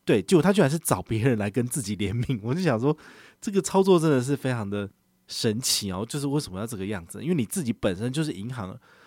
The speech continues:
难道说有可能中国信托，然后跟国泰世华发行联名信用卡吗？这也很奇怪啊，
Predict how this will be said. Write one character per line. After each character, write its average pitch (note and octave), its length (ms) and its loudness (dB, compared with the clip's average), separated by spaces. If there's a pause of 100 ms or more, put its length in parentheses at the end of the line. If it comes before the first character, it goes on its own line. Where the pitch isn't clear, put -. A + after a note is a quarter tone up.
(120)
难 D3+ 140 -2
道 G#3+ 100 6
说 F#3+ 160 8
有 D#3+ 100 8
可 D3 180 -2
能 G#2+ 200 -4 (240)
中 F#3+ 240 6
国 C#3 180 4
信 C#3 240 0
托， A#2+ 240 0
然 A2+ 80 2
后 C3 60 2
跟 D3 140 0
国 A2+ 180 0
泰 C#3 160 2
世 C#3+ 140 -2
华 G#2 120 -2
发 C3 160 -2
行 G#2+ 220 -6
联 G#2+ 160 0
名 A2 180 -2
信 C3 200 0
用 C3+ 120 6
卡 G#2 240 -2
吗？ F#2+ 140 -6
这 F3+ 140 4
也 A#2 80 6
很 A2+ 160 -4
奇 - 180 0
怪 B2+ 260 4
啊， G#2 160 2